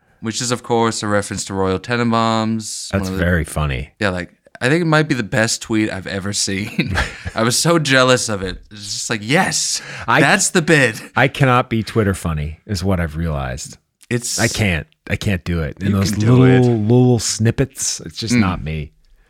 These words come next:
Speaker 2: It's not the type of humor. I like lots of verbiage.
Speaker 1: Ooh, verbiage.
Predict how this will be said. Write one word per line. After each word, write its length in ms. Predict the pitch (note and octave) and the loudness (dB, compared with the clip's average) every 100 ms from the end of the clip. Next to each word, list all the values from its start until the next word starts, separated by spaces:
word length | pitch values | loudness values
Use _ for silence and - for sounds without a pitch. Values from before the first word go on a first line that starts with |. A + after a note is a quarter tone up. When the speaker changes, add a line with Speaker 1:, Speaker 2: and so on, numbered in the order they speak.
| _ | _
Speaker 2:
It's 100 | - | -2
not 160 | B2 A2+ | 0 0
the 80 | A2+ | -2
type 280 | A#2 A2 | 0 0
of 160 | G2+ F2+ | -2 -6
humor. 280 | - A#2 A2 | -4 -2 -2
I 60 | G#2+ | -2
like 200 | A#2+ F#2+ | -2 -2
lots 440 | E2+ G2 G2 - | -4 -4 -4 -6
of 260 | F2+ D#2 D2+ | -8 -10 -14
verbiage. 840 | C#2+ D2 D#2+ E2 C#2+ C2 D2 - - _ - | -16 -10 -6 -6 -6 -8 -8 -10 -12 _ -8
Speaker 1:
Ooh, 520 | D#3 A3+ F2+ E2 F2 F2+ _ - | -4 -4 -6 -8 -10 -16 _ -12
verbiage. 760 | A2+ C3 F#2+ F#2 F#2+ G2+ - | -8 -6 -6 -8 -10 -12 -20